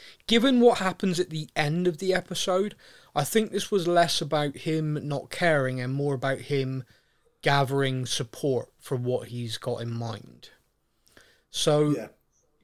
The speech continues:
Speaker 1: the end of the episode, obviously, Eugene is found guilty, shock, horror, and he's, and by the way, the judge says he's gonna be killed within the hour.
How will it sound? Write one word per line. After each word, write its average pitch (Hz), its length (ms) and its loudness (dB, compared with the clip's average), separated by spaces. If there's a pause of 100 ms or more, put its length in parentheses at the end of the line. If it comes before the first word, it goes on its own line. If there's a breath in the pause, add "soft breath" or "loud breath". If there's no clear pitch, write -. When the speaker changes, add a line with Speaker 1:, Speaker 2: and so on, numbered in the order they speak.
(200)
Speaker 1:
the 180 180 2
end 233 180 6
of 226 60 4
the 196 140 6
episode, 143 540 0
obviously, 135 340 -2
Eugene 151 640 -4
is 131 180 -2
found 127 380 -4
guilty, 123 460 -6
shock, - 440 -8
horror, 107 380 -8 (500)
and 135 200 0
he's, 143 300 -2
and - 240 -8
by 330 140 2
the 359 80 8
way, 302 120 6
the 175 100 2
judge 285 340 6
says 214 260 6
he's 165 120 -4
gonna 190 160 2
be 175 80 -2
killed 175 300 2
within 160 220 2
the 151 140 4
hour. 139 420 0